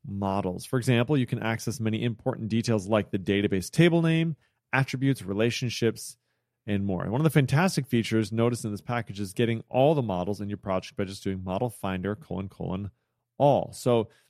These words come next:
what this allows you to do then is you can say, uh, you know, that's model finder colon, colon, all will give you all of the different models and all the different stuff. However, typically what you're probably gonna do is model info colon, colon, four, then you're gonna pass in the name of the class name of the model that you're interested in. So, like,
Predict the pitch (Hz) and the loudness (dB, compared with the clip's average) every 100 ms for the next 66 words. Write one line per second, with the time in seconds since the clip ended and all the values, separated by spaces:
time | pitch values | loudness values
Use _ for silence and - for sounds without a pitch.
0 | _ _ - 180 185 196 175 135 120 123 | _ _ -6 -4 2 2 2 0 2 2
1 | 110 110 113 113 104 135 135 139 120 - | 2 0 0 -2 -2 -2 0 0 -2 0
2 | 131 123 120 120 - 110 120 123 - 135 | 2 4 2 0 -2 -4 -2 -2 -2 0
3 | 160 - 147 165 190 - 160 143 139 135 | 0 0 -2 0 0 0 -2 -2 0 0
4 | 123 120 113 113 107 104 113 98 104 104 | 0 0 2 4 4 0 -2 -4 -2 -2
5 | 107 - 127 120 110 98 101 95 95 92 | -2 4 4 4 0 -6 -8 -4 -2 -4
6 | - 95 90 90 - 92 - 95 - _ | -6 -8 -6 -8 -12 -14 -10 -12 -12 _
7 | _ _ _ - 185 147 - 170 180 135 | _ _ _ 2 4 2 0 0 0 2
8 | 127 117 113 - 131 123 110 110 101 104 | 2 2 -2 0 0 0 0 -2 2 2
9 | 101 104 110 123 110 110 - 104 - 110 | 2 0 0 0 -2 -4 2 0 2 0
10 | 107 101 98 92 - 156 151 156 160 123 | 0 -2 -2 -4 -2 2 4 4 0 -4
11 | 117 117 117 120 120 117 101 101 110 127 | -6 -4 -4 -2 -2 -2 -4 -2 2 2
12 | 135 110 101 110 110 - - 160 165 - | 2 0 -2 -4 -6 -4 2 2 2 0
13 | 104 95 104 120 110 104 104 98 95 95 | -4 -4 0 0 0 0 0 0 0 -4
14 | - 95 87 - - 87 - 95 92 | -4 -6 -6 -10 -8 -6 -6 -10 -10